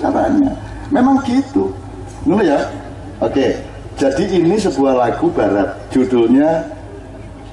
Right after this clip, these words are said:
One More Night.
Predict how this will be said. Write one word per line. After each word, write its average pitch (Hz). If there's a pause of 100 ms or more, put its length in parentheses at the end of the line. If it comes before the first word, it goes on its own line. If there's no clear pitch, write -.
(2250)
One 120
More 113
Night. 95